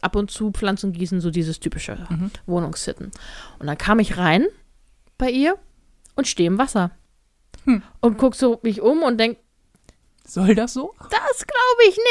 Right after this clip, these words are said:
Speaker 1: nicht, dass das so soll.
Speaker 2: <laughs>
Speaker 1: Hm, dann hab ich erst mal geschaut, wo. Es war, also es war der Flur. Und, ähm, es kam aus dem Badezimmer.
Speaker 2: Mhm.
Speaker 1: Und dann dachte ich, okay. Oder hatte sie mich angerufen?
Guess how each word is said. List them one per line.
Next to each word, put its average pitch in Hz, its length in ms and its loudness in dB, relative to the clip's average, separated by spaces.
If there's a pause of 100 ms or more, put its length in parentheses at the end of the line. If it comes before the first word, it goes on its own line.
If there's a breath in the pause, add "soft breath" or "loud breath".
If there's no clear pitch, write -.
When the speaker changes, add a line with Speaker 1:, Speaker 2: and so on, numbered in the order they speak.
(100)
Speaker 1:
nicht, 254 180 6
dass 208 240 2
das - 240 4
so 240 220 8
soll. 185 460 6
Speaker 2:
<laughs> - 40 -2
Speaker 1:
Hm, 214 460 2
dann 175 60 -2
hab 175 40 -2
ich 156 60 -4
erst 165 160 -12
mal 165 80 -14
geschaut, 185 380 -4 (100)
wo. 220 260 0
Es 254 160 0
war, 190 240 0 (460 loud breath)
also 170 160 -6
es - 80 -16
war 170 80 -2
der 165 100 -2
Flur. 277 500 0 (560 soft breath)
Und, 208 640 0
ähm, 190 220 -2
es 180 120 -10
kam 208 320 -2
aus 185 200 -4
dem 175 340 -4
Badezimmer. 247 720 -4 (260)
Speaker 2:
Mhm. 180 240 -8 (800 loud breath)
Speaker 1:
Und 196 100 -4
dann 190 160 -2
dachte 190 120 -6
ich, - 140 -12
okay. 180 1200 -2 (260 soft breath)
Oder 180 240 -6
hatte - 180 -12
sie 185 160 -6
mich 175 300 -4
angerufen? 311 1000 -6